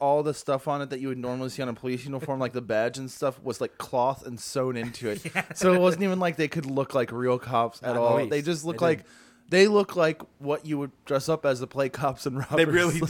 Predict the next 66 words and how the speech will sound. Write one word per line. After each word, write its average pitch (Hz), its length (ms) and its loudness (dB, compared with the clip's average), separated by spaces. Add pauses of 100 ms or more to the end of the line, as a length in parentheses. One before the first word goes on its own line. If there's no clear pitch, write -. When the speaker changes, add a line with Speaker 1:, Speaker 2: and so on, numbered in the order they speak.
Speaker 2:
do. 185 80 6
Like, 135 240 2
if 139 100 -8
you 175 140 -4
were, 185 80 0
like, 170 160 -2
a 131 80 -8 (100)
police 139 340 -8
officer 139 320 -6
for 131 120 -6
Halloween, 123 580 -8
Speaker 1:
Yeah. 120 240 0 (320)
Speaker 2:
you 139 120 -6
would 135 140 -8
look 131 220 -6 (720)
Speaker 1:
Actually, 160 280 0
Speaker 2:
more 160 80 8
Speaker 1:
probably 165 100 8
Speaker 2:
like 165 100 6
a 131 40 4
Speaker 1:
better, 147 80 6
Speaker 2:
police 170 180 6
officer 156 200 6
Speaker 1:
probably. 147 140 6
Speaker 2:
than 165 120 2
this 196 60 2
Speaker 1:
Yeah, 143 100 6
Speaker 2:
person. 123 100 2
Speaker 1:
yeah, 113 140 4
because 117 300 -6
you 127 60 -2
would 117 80 -2
buy, 127 80 2
like, 123 140 2
a 120 40 -4
fake 113 240 -6
badge 110 380 0
and 98 80 -10
stuff. - 220 -6
Speaker 2:
And 165 340 -4 (220)
they, 156 80 -4
<laughs> - 0 -
they 160 60 -4
were 156 200 -4
just 147 340 -12 (360)
writing 143 220 -6
these 135 140 -12
tickets, 135 340 -10
and 139 100 -12
we 135 60 -6
walked 139 180 -6
outside, 131 440 -4
and 123 80 -12
everyone 139 340 -8
had 120 80 -14
come 123 160 -10
outside 113 500 -8
because, 120 240 -18
like, 113 160 -10
"What 147 120 -20
the 165 80 -16
fuck 151 280 -10
are 156 60 -16
these 143 160 -14
guys 131 240 -10
doing?" 131 340 -12